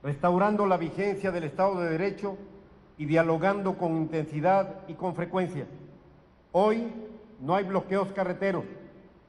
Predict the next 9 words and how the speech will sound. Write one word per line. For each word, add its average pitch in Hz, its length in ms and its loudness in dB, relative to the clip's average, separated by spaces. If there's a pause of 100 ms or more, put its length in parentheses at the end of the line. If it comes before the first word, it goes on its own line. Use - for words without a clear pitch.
(120)
ni 156 180 2
en 156 80 4
las 160 160 2
vialidades 160 680 2
urbanas. 175 440 0 (880)
Las 139 180 -2
manifestaciones 160 920 0
son 190 280 -4
pacíficas 190 680 -2